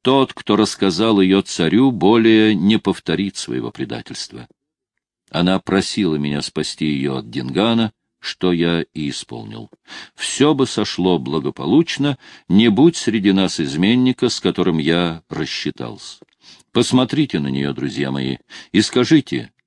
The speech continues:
нехорошо ли я сделал, что сохранил Лилию,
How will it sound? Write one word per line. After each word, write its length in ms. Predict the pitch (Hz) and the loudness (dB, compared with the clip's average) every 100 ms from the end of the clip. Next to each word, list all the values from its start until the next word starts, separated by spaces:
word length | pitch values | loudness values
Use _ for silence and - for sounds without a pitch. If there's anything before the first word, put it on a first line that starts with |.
| _ _ _ _ | _ _ _ _
нехорошо 760 | - 98 120 113 113 113 - 139 | -2 0 0 0 0 0 2 2
ли 120 | 131 | 4
я 120 | 123 | 4
сделал, 500 | 120 90 120 127 123 | 2 2 4 4 2
что 260 | 117 - 113 | 0 0 0
сохранил 680 | - 104 - 104 113 120 98 | 2 -2 0 2 4 4 4
Лилию, 600 | 101 135 139 123 92 | 4 4 6 6 4